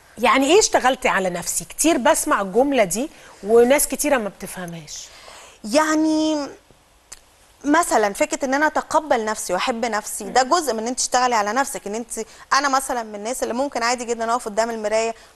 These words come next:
Speaker 2: هو انت ايه، ايه اللي وحش فيكي؟ انت مالك كده؟ ما
Speaker 1: مم.
Speaker 2: تظبطي كده، ناقصه ايد، ناقصه رجل، مالك؟ ما انت كويسه، ما انت حلوه، ما، يعني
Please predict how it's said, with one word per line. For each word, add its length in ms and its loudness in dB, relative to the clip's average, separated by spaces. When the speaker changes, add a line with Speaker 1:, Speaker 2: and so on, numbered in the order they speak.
Speaker 2:
هو 60 -4
انت 200 -10
ايه، 340 -8
ايه 120 -2
اللي 120 -4
وحش 300 -6
فيكي؟ 260 -14
انت 160 -12
مالك 200 -8
كده؟ 160 -10
ما 120 -12
Speaker 1:
مم. 80 -10
Speaker 2:
تظبطي 480 -4
كده، 280 -2
ناقصه 380 0
ايد، 240 -2
ناقصه 280 2
رجل، 320 -2
مالك؟ 300 2
ما 60 0
انت 120 -4
كويسه، 460 0
ما 60 -6
انت 120 -8
حلوه، 400 0
ما، 180 -2
يعني 200 -8